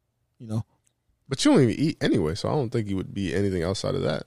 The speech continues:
Speaker 1: I'd be drinking more than I eat.
Speaker 2: That's what I'm saying. <laughs> Like, I don't think you would get out the, the way anyway.
Speaker 1: Especially now that I quit alcohol.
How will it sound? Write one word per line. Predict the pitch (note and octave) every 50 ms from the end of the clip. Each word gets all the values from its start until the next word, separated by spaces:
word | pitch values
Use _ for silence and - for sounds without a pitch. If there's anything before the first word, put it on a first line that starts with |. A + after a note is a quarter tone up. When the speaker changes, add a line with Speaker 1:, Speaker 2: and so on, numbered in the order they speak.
| _ -
Speaker 1:
I'd | - D3
be | D3+ B2+
drinking | A2+ A#2+ B2 C3 A#2+ A#2
more | A#2 A#2 A#2 A2
than | G#2+ A2
I | G#2+ G#2+ G2+
eat. | F2 A2+ A#2 A2+ - _ _ _ -
Speaker 2:
That's | C3 C#3+ C#3
what | C#3+
I'm | C3+ C#3+
saying. | B2 E3+ A3 E4+ D3 D3 - - - - G3 E3 E3+ -
<laughs> | -
Like, | D3 B2+ A2+ - - - - - - - - - - A2+ -
I | -
don't | - D#3 C#3
think | C#3+ C#3
you | C3 C3+
would | B2 A#2+
get | A2 B2 A#2+ A#2
out | A#2 G#2+ G#2
the, | G#2+ G2+ G2 - - -
the | - - A2 G#2+
way | G2+ G#2 G#2+ G#2+ G2+
anyway. | A2+ A#2+ - A2 -
Speaker 1:
Especially | F3 C3 C#3+ B2+
now | C3 C3 C3+ B2+
that | A#2+
I | A#2 A2+
quit | - - B2+ A#2+
alcohol. | A#2 A2+ C3 C3+ A2 C3 C#3 D3 D3 D#3+ D3